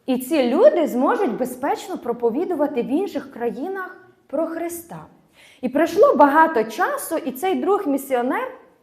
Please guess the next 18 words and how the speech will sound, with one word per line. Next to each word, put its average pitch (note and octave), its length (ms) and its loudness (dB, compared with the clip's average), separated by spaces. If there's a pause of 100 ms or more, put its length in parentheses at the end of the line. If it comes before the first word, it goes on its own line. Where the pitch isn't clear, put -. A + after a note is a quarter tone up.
(160)
прислав G#4 600 -2
лист, F4+ 520 0 (400)
в - 80 -20
кінці D#4 380 2
якого D4 640 0
він B3 180 -4
згадував B3+ 760 -10 (140)
про G3 220 -4
Борю. E3+ 500 -8 (1080)
І A3 80 0
він B4 220 4
розповідав, E4 680 0
що - 160 -4
одного D4 380 0
разу D#4 420 0
йому B3+ 360 -2
довелося C#4 640 -2
плисти E4 800 -6